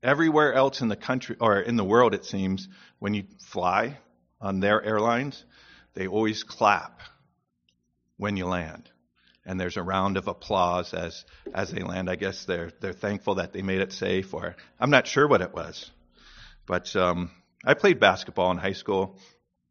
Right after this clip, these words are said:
and we got to play other American schools around Europe. And we flew to, we got to go to Greece. So we flew into Athens, Greece, uh, the, the whole team, and we land,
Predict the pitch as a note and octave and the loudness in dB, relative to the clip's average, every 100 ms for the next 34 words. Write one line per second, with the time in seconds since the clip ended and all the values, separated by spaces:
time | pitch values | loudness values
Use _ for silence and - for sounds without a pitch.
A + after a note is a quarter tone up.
0 | _ - A#2 A2 G#2+ A2+ - G#2+ G#2 G2+ | _ -8 -4 2 2 2 0 2 4 2
1 | F#2+ F#2+ G2 G2 G2 F2+ - G#2 G#2 G2+ | 2 0 0 -2 -6 -8 -6 -2 -2 -2
2 | F#2+ F2+ F2 G2 A2 A2 - - _ _ | -2 -2 0 4 6 4 0 -20 _ _
3 | _ _ _ _ _ _ - - A2 G#2 | _ _ _ _ _ _ -14 -6 -4 -4
4 | F#2 A#2+ B2 A#2+ - A2 G2+ G2 - _ | -4 -2 -2 -2 -4 -2 -2 -4 -10 _
5 | B2+ A#2 A2 A2 A2+ G2+ F2+ - - F#2+ | -2 0 2 2 0 2 -4 -8 -18 -6
6 | G#2+ C3+ - - - _ _ _ - G2+ | -2 -2 -4 -16 -20 _ _ _ -10 -8
7 | F#2+ C#3 C#3 A#2 A2+ G2+ G#2+ G#2+ A2 F#2+ | -4 0 0 0 -2 0 0 0 -4 -6
8 | - G2+ B2 C#3+ - - _ _ - _ | -4 -2 -2 -2 -12 -20 _ _ -20 _
9 | - F2 F2 F2 F#2 - E2 - G#2+ G#2 | -10 -8 -6 -4 -6 -6 -10 -4 -4 -4
10 | B2 A2+ A#2+ B2+ - - - _ _ _ | -4 0 0 -2 -10 -20 -20 _ _ _
11 | _ _ _ _ - - G#2+ G#2+ G2+ G2 | _ _ _ _ -12 -4 0 2 2 2
12 | G2+ A2 | 2 -2